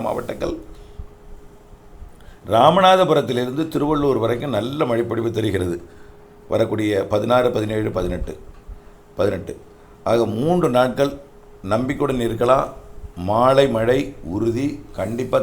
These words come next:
தாமதம் ஏற்படும் பட்சத்தில் இரவு, நள்ளிரவு, அதிகாலை ரெண்டு மணிக்குள்ள இந்த பதினாறு, பதினேழு, பதினெட்டு மூன்று நாளும் பெரும்பாலான மாவட்டங்களுக்கு மழை இருக்கும். ஒருவேளை பதினாறாம் தேதி ஒதுக்கினால், பதினேழாம் தேதி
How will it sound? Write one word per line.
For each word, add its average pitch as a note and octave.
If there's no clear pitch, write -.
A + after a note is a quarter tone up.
தாமதம் A#2+
ஏற்படும் G#2
பட்சத்தில் G#2+
இரவு, C#3
நள்ளிரவு, A#2
அதிகாலை G#2+
ரெண்டு A2+
மணிக்குள்ள A#2
இந்த F2+
பதினாறு, B2
பதினேழு, A2
பதினெட்டு G#2+
மூன்று A2
நாளும் B2
பெரும்பாலான B2
மாவட்டங்களுக்கு A2+
மழை G#2+
இருக்கும். A#2
ஒருவேளை B2
பதினாறாம் C3
தேதி A#2
ஒதுக்கினால், C3
பதினேழாம் E3+
தேதி E3+